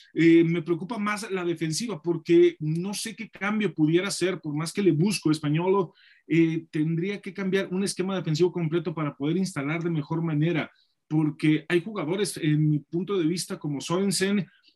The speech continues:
que es, es demasiado, mm, o tiene demasiados altibajos. Eh, la mayor parte de las anotaciones que sufren por pase tiene que ver mucho con sus asignaciones.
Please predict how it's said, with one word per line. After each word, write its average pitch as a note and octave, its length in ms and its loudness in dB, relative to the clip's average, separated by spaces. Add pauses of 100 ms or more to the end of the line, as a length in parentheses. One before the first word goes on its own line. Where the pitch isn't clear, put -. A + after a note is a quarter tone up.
(180)
que E3 180 2
es, - 400 -6
es E3+ 500 -2
demasiado, F#3+ 1040 0
mm, C#3+ 260 -2
o D3+ 120 -8
tiene F3+ 180 -4
demasiados E3+ 460 -4
altibajos. D#3+ 800 -2
Eh, D3 180 0
la D3 160 2
mayor D#3+ 420 -2
parte F3+ 360 -4
de F3 80 0
las C#3+ 180 -4
anotaciones C#3 600 -2
que D#3 80 -2
sufren D3+ 320 0
por D3 180 -4
pase D#3 380 0 (260)
tiene E3+ 260 2
que F3 120 0
ver E3+ 100 0
mucho E3+ 320 -2
con D#3+ 160 -4
sus D3 160 -6
asignaciones. C#3+ 960 0